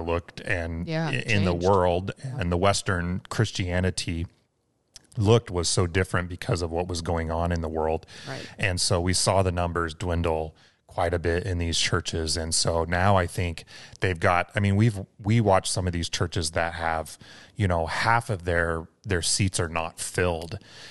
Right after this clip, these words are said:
Speaker 1: And, you know, ten years ago it was packed. So
Speaker 2: Right.
Speaker 1: I think that there's also this drive now is we've got to get more and more people. And they would say it's all about, you know, winning people to Christ. But when you really look at what they say and, and their actions, it's more about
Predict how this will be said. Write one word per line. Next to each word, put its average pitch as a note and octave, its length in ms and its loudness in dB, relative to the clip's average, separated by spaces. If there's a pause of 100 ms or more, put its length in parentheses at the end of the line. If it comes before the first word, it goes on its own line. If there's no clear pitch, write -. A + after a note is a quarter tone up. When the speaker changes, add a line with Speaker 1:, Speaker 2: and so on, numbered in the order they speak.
(120)
Speaker 1:
And, E2 380 -4
you F2 80 -2
know, E2 140 0
ten E2+ 280 -4
years F2 240 0
ago D#2+ 300 -4
it D#2+ 60 -4
was E2 160 -4
packed. E2 500 -4
So F2 460 2
Speaker 2:
Right. C3+ 240 -8
Speaker 1:
I G#2+ 80 2
think A2+ 260 4
that G2+ 220 2
there's F2+ 200 2
also G2 520 2
this E2 340 0
drive F2+ 640 2
now E2 320 -2
is E2 160 -4
we've E2+ 200 -6
got F2 240 2
to E2+ 60 -6
get F2 180 -4
more E2+ 280 -4
and E2 100 -4
more E2 200 -2
people. E2 580 0 (320)
And C3 140 6
they D3 120 8
would C3 140 6
say G#2 400 4
it's - 160 -4
all F2+ 220 2
about, E2 480 0 (100)
you F#2 120 -6
know, F2 120 0
winning F#2 400 2
people F2 380 -2
to D#2+ 100 -2
Christ. A2 520 2
But F2 240 2 (800)
when G#2+ 240 2
you F#2+ 120 4
really G#2+ 280 4
look G2+ 220 4
at G2 180 2
what F2+ 180 -4
they E2+ 140 -4
say F#2 480 2
and, F2 420 -4
and F2+ 200 -2
their E2 120 -2
actions, F#2+ 520 -2
it's - 180 -6
more F2 200 0
about E2 320 -2